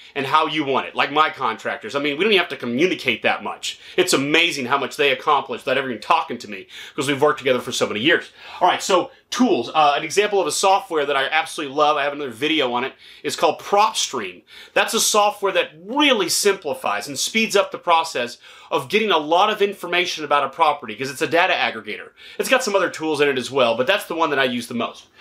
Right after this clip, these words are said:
So tools, software, that, that's where that comes from. Now, this is the next key point as we talk about systems, 'cause you can build a great system, but then still fail right here. Uh, have you ever seen the movie The Founder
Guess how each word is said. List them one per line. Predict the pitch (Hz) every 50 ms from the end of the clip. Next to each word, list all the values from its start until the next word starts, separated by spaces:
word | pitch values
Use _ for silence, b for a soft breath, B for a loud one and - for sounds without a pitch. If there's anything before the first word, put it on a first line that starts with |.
| B B B B
So | B - 214 196 175 - B B B B B B B -
tools, | - 220 269 247 117 - - - - _
software, | - - - 233 208 190 - - 143 110 104
that, | 143 175 175 170 -
that's | 175 185 185 -
where | 175 170
that | 160 -
comes | - 151 131 123
from. | - - 127 - - _ _ B B B B B
Now, | 170 175 160 - 147 131
this | 175 269 269 - 311
is | 262 -
the | 214
next | 190 190 190 185 180 - -
key | - - 175 -
point | - - 151 127 110 - - B B B B
as | 139 147
we | 147 156
talk | 151 - 170 156 - -
about | 143 139 127 123
systems, | - - 147 135 127 - - - - - B B B B B
'cause | - 185 160 -
you | 233 302
can | 311 - 320 254
build | - 240 254 254 247
a | 202
great | 151 165 202 208 202 -
system, | - - 214 196 - - - 127 107 107 104 B B B B B
but | - 160 -
then | - 185 175 165
still | - - - 202 208 190 170
fail | - - - 202 190 180 165 143 127
right | 120 127 143 147 156
here. | - - 135 117 - - - _ _ _ B B B B B B B B
Uh, | - 143 131 127 117 107
have | - - 165
you | 147 165 185 185
ever | 190 - - 302
seen | - - - 320 262 233
the | 196 165
movie | 151 147 151 156 151 151 160 135 120
The | 123 139 135
Founder | - - - 160 147 147 147 127 110 101 - -